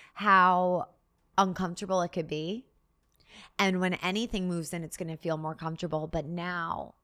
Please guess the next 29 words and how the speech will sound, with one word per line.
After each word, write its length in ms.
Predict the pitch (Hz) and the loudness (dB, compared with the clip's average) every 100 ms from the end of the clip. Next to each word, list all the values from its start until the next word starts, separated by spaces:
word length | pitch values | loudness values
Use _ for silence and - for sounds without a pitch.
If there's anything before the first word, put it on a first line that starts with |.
| - | -8
we've 200 | 185 - | -6 -6
created 420 | - 185 180 175 | -6 -4 -4 -6
so 420 | - - 202 190 | -6 -4 -2 -2
much 320 | 202 185 - | -2 -6 -6
more 280 | 185 165 165 | -8 -8 -8
space 640 | - - 151 147 165 - - _ _ | -12 -10 -8 -8 -10 -14 -18 _ _
for 140 | - 180 | -10 -8
so 640 | - - - 214 196 196 | -6 -8 -4 0 2 0
much 300 | 185 175 - | -4 -8 -6
more 480 | 175 160 147 - - - | -4 -4 -4 -6 -10 -6
of 200 | 170 156 | -6 -2
what 200 | 170 160 | -2 -2
feels 380 | - 151 143 156 | -4 -6 -6 -6
good. 260 | 120 73 - - _ - - - - - | -6 -6 -6 -16 _ -20 -20 -20 -10 0
And 420 | 202 190 185 185 - - _ _ _ _ | 2 2 0 -4 -8 -12 _ _ _ _
taking 440 | - 233 - 240 | 0 2 2 -4
time 460 | 220 214 214 170 165 | -2 -2 -2 -4 -8
to 120 | - | -6
just 220 | 190 185 165 | -4 -4 -4
honor 280 | 165 165 160 | -4 -2 -2
it, 200 | 156 170 _ _ _ _ _ _ _ - | -4 -8 _ _ _ _ _ _ _ -6
honoring 420 | 190 185 196 196 | -2 0 0 -2
it 180 | 196 - | -2 -4
the 120 | 208 | -4
way 240 | 185 180 175 | 0 2 0
it 80 | |
is. 520 | 165 160 165 - - - _ _ _ _ _ _ _ _ _ _ - | 0 -4 -6 -8 -10 -12 _ _ _ _ _ _ _ _ _ _ -10
And 220 | - 175 175 | -4 -4 -4
I 160 | 185 | -8